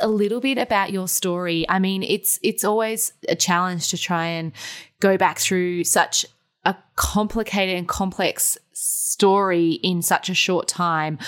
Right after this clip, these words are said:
But I think it would be really valuable for our listeners to hear what your journey's been like, where it started, how you've gotten to where you are today,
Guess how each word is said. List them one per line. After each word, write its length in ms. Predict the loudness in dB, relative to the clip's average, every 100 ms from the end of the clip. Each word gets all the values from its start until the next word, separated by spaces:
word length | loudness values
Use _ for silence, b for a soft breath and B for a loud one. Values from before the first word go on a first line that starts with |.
| B B
But 100 | 0
I 100 | 0
think 220 | 2 0 0
it 80 |
would 80 | 0
be 140 | 0 2
really 300 | 4 4 4
valuable 420 | 2 2 0 -4
for 140 | -2
our 100 | 0
listeners 460 | 0 -2 -2 -2 -2
to 100 | -4
hear 640 | -4 -4 0 2 2 0
what 480 | -2 -6 -6 -2 0
your 100 | 0
journey's 380 | 0 -2 -2 -2
been 240 | -2 0
like, 360 | 0 2 0 -2
where 220 | -2 -2
it 80 | -2
started, 800 | 0 2 2 2 0 0 -2 -6 B B B
how 200 | 2 4
you've 180 | 4 2
gotten 240 | 2 2
to 80 | -2
where 120 | -2
you 140 | -2 -2
are 140 | -2
today, 720 | -2 0 2 2 2 0 -2